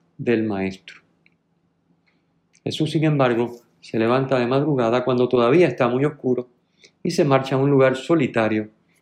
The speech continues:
y allí se pone a orar. Versículo treinta y cinco. Jesús saca su fuerza del contacto cotidiano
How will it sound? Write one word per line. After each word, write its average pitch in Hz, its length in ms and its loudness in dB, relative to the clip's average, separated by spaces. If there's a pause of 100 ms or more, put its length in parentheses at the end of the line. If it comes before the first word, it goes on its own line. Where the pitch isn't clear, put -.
(120)
y 117 80 -6
allí 113 420 -2
se - 240 -6
pone 110 320 -2
a 101 100 -2
orar. 101 440 -6
Versículo 117 640 -4 (140)
treinta 104 460 -6
y 95 80 -6
cinco. - 520 -12 (1400)
Jesús - 280 -8
saca 139 260 0
su 131 160 -6
fuerza 143 580 -4 (360)
del 117 300 -2
contacto 139 800 -4
cotidiano 143 840 -2